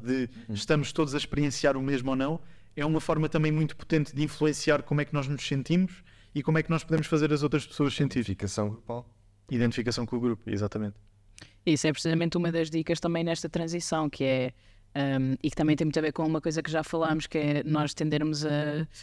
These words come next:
Speaker 3: a pensar ou a achar que as pessoas à nossa volta não estão a sentir a mesma coisa, quando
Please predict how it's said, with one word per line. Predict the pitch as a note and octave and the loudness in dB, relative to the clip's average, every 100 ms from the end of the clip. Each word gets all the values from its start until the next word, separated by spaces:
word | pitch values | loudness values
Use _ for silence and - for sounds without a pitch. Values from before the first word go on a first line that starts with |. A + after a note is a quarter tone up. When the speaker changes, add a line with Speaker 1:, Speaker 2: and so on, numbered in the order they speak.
| - _ _ | -20 _ _
Speaker 3:
a | D#3 D#3 D3+ | 2 4 2
pensar | - D3+ D3 D#3+ D#3 D3+ | 0 0 0 0 2 2
ou | D3 | 2
a | |
achar | D3+ - D3+ D3 | 0 -2 0 -2
que | - | -2
as | D#3+ | -4
pessoas | - - D#3+ D#3 D3+ D3+ | -4 -2 0 2 2 2
à | D#3 | 2
nossa | D3+ D#3+ | 2 0
volta | D3+ D3 | 0 0
não | D#3 D#3 | 2 0
estão | - D3+ | 0 -2
a | D3+ | -2
sentir | - D#3 D3 | 0 0 2
a | D3 | 4
mesma | D3+ D#3 | 4 2
coisa, | D3+ D#3 D#3 D#3+ E3 | 0 0 0 -2 -4
quando | - D#3+ D#3 | 0 0 0